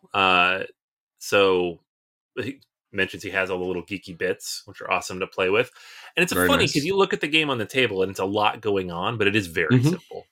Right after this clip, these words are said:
Speaker 1: Like, what you're doing is very simple. So it is relatively straightforward. Just walk someone through a round and they're, they're good to go with that game.
Speaker 2: Mm-hmm.
Speaker 1: Um,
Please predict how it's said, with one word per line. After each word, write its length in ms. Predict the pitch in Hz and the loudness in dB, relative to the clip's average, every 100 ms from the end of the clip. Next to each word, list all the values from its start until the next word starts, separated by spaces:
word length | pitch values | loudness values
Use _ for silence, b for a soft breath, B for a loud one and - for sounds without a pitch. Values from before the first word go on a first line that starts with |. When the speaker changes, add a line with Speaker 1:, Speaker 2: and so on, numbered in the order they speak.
| _ - | _ -10
Speaker 1:
Like, 140 | 95 | -4
what 120 | 107 | -2
you're 100 | 98 | 0
doing 300 | 98 104 87 | 2 2 4
is 180 | 92 87 | 2 2
very 320 | 85 80 78 | 0 0 -2
simple. 440 | - 80 - 85 - 107 | -4 -10 -10 -12 -14 -6
So 200 | 90 85 | -2 0
it 80 | |
is 140 | 92 87 | 0 -2
relatively 480 | 87 85 87 95 92 | -2 -2 -2 -6 -6
straightforward. 560 | - 90 90 85 85 | -10 -10 -10 -10 -12
Just 160 | 90 - _ _ _ _ _ _ _ - | -16 -20 _ _ _ _ _ _ _ -2
walk 260 | 117 113 | 0 0
someone 240 | - 110 101 | -2 -4 -4
through 160 | 107 87 | -4 -4
a 60 | |
round 380 | 90 90 90 87 | -4 -6 -8 -10
and 100 | 82 | -12
they're, 160 | 82 - - | -16 -16 -14
they're 100 | 85 | -12
good 160 | 82 | -12
to 80 | 87 | -10
go 160 | 85 87 | -8 -8
with 100 | - | -10
that 140 | - - | -14 -12
game. 180 | - - _ _ _ - - _ | -14 -14 _ _ _ -14 -14 _
Speaker 2:
Mm-hmm. 800 | 135 247 262 - _ _ _ - | 4 6 6 2 _ _ _ -6
Speaker 1:
Um, 280 | 98 95 92 | -2 0 -2